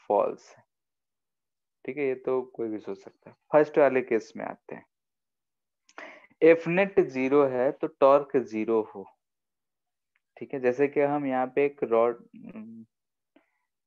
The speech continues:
ठीक है, यहीं पे लेते हैं, यहाँ पे एक ऐसा हमारे पास stick है, रखा हुआ है।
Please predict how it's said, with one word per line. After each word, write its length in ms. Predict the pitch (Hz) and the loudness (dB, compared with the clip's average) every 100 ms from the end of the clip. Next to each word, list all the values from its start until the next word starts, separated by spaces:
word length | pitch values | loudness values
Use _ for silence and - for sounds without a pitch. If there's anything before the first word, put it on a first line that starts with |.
| _ _ _ _ _ _ - - _ _ 110 _ - | _ _ _ _ _ _ -20 -20 _ _ _ _ -20
ठीक 160 | 123 | -14
है, 80 | 143 | -12
यहीं 100 | 120 | -12
पे 200 | 113 - | -14 -16
लेते 260 | 107 - - | -18 -20 -20
हैं, 80 | _ - - - - - _ 131 | _ -20 -20 -20 -20 -20 _ 2
यहाँ 140 | 151 | 4
पे 200 | 151 165 | 6 4
एक 140 | 165 | 4
ऐसा 540 | 139 135 160 185 - _ | 0 0 0 0 -4 _
हमारे 260 | 117 117 120 | -2 0 2
पास 240 | 131 139 131 | 0 0 -4
stick 540 | 120 _ 123 120 - | -8 _ -12 -10 -6
है, 80 | 143 | -4
रखा 360 | 131 - - 101 | -4 -6 -4 -2
हुआ 360 | 101 101 87 | -2 -6 -10
है। 200 | 95 - | -12 -18